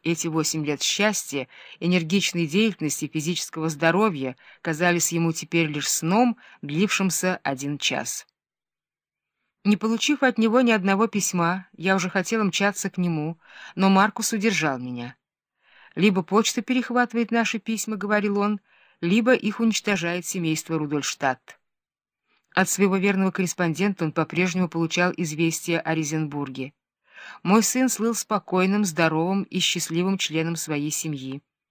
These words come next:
Вам известно, как старались там скрыть истинное положение вещей, и первое время это вполне удавалось». Путешествуя, Альберт как-то познакомился и подружился с молодым Тренком.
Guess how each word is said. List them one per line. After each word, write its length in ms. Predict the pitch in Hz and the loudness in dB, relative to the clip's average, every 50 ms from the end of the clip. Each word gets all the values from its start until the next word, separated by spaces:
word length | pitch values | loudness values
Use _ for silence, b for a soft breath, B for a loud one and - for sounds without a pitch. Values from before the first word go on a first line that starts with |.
| _ _ _ _ _ _ _ _ _ | _ _ _ _ _ _ _ _ _
Вам 240 | - 180 202 208 214 226 | 2 4 4 4 4 2
известно, 380 | 208 214 262 247 - - 147 | 2 2 2 2 2 0 -4
как 220 | - - 143 - - | -2 -2 -4 -4 -4
старались 460 | - - 139 139 143 135 139 135 - | -4 -2 -2 0 0 0 -2 -2 -4
там 180 | - 143 139 | -4 -4 -4
скрыть 400 | 139 - - - 151 156 - - - | -4 -4 -6 -4 -4 -4 -6 -6 -6
истинное 460 | 165 160 - - - 151 151 147 143 | -6 -6 -6 -4 -6 -4 -4 -4 -4
положение 540 | - 156 151 147 139 139 151 139 139 139 135 | -4 -4 -4 -2 -2 -2 -4 -4 -4 -4 -6
вещей, 500 | 131 139 131 - - 196 208 226 220 B B B B B B | -6 -4 -4 -4 -2 0 0 0 0 B B B B B B
и 100 | B 151 | B -10
первое 340 | 151 - 160 165 160 165 170 | -4 -2 -2 0 0 0 -2
время 320 | 156 160 180 185 180 180 - | -2 -2 -2 -2 -2 -2 -2
это 460 | - 175 175 - - 185 180 180 - - _ | -2 -4 -4 -2 0 -2 -2 -2 -4 -8 _
вполне 380 | _ - 180 170 165 165 165 165 | _ -2 0 0 0 2 0 -2
удавалось». 640 | 165 160 180 185 165 143 123 113 110 - - - - _ _ _ _ _ _ _ _ _ _ _ _ _ _ _ _ _ _ | 0 0 0 0 0 0 -2 -4 -6 -10 -12 -12 -14 _ _ _ _ _ _ _ _ _ _ _ _ _ _ _ _ _ _
Путешествуя, 800 | - - 202 - 226 208 - 277 294 269 - - - 180 165 156 | -8 -6 -4 -2 0 0 2 2 2 0 0 -2 -2 0 0 0
Альберт 580 | - - 165 170 165 160 226 277 285 - - - - | 2 2 2 2 2 2 2 2 2 2 -2 -8 -2
как-то 300 | - 240 247 - - 196 | -2 -2 0 -2 -4 -6
познакомился 840 | 190 208 185 185 196 190 - - 247 277 262 247 226 - - 196 | -4 -4 -2 -2 -2 -4 -2 0 0 0 2 0 0 0 -2 -4
и 40 | 190 | -4
подружился 680 | - 190 180 160 175 175 170 170 240 269 262 - - 220 | -2 -4 -4 -2 -2 -2 -2 -2 -2 -4 -4 -4 -6 -6
с 100 | - - | -4 -2
молодым 400 | 196 190 190 185 180 226 233 214 | 0 2 2 2 0 -2 -2 -2
Тренком. 560 | - 165 151 135 127 123 - - 123 131 | -2 -2 -2 -2 -4 -8 -10 -12 -14 -14